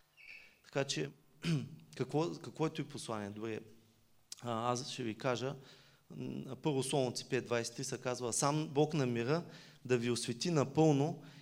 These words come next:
и да се запазят непокътнати, без порок, духа, душата и тялото до пришествието на нашия Господ Исус Христос.“ Тук става ясно, че нашата човешка личност е изградена от три части:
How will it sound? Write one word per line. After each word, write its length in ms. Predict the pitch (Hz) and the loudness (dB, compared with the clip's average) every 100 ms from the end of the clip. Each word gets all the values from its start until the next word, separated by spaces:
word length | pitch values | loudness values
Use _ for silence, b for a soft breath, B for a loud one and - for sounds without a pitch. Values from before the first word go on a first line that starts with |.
| - | -4
и 80 | |
да 100 | 131 | 4
се 160 | 135 135 | 4 6
запазят 580 | 113 117 147 156 156 156 | 4 4 6 6 4 0
непокътнати, 880 | 120 123 113 175 170 135 123 135 135 B B B | -4 -4 4 4 4 -2 0 -6 -8 B B B
без 340 | 107 143 170 | 2 4 4
порок, 440 | - 120 110 - - B B - | 2 2 2 0 -6 B B -12
духа, 360 | 110 113 185 | -6 2 4
душата 440 | 165 123 160 156 139 | 4 4 4 4 2
и 100 | 127 | 4
тялото 360 | 147 131 127 | 6 6 4
до 160 | 151 131 | -4 -4
пришествието 540 | 117 - 147 - 139 | 0 2 2 0 -2
на 60 | 127 | 0
нашия 280 | 120 131 123 | 0 0 -2
Господ 340 | 110 123 - - | -2 -6 -10 -20
Исус 240 | - - | -20 -8
Христос.“ 440 | 131 - 120 - - B B B B B B - | -8 -2 -2 -2 -14 B B B B B B -18
Тук 160 | - 156 | -10 -6
става 260 | - 147 135 | -2 0 0
ясно, 300 | 147 147 156 | 0 -4 -10
че 320 | - 151 - | -12 -14 -14
нашата 340 | 139 139 - | -12 -12 -12
човешка 400 | 131 139 131 - | -6 -4 -4 -2
личност 360 | 123 135 156 - | -4 -4 -8 -4
е 20 | |
изградена 480 | 127 110 117 139 156 | -4 -2 -2 -2 -2
от 120 | 147 | -6
три 160 | - 147 | -6 -8
части: 460 | - 95 - - | -6 -6 -8 -16